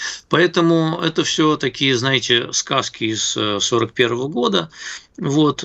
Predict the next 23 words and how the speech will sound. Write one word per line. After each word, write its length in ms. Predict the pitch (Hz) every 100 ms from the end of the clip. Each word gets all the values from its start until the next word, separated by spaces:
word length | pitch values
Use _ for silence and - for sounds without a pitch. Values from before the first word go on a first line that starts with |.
| -
Да 80 | 123
и 100 | 214
то, 380 | 202 254 185 101 _ _
э, 40 | 160 120
в 40 | 110
сорок 300 | 160 135 -
первом 300 | 170 156 147
году 440 | 160 208 233 185 - - -
война, 340 | 123 147 175
может 240 | 156 147 135
быть, 180 | 139
внезапно 540 | 123 151 156 165 147 135
была 560 | 139 135 135 139 143 127
для 220 | 135 139
Сталина 480 | - 233 196 123 117
лично, 500 | 127 107 113 98 101
что 220 | - 110
она 160 | 110
случилась 540 | 98 120 113 117 113 -
именно 200 | 107 107
двадцать 280 | 110 107 -
второго 400 | 120 110 110 127
июня. 380 | 127 107 95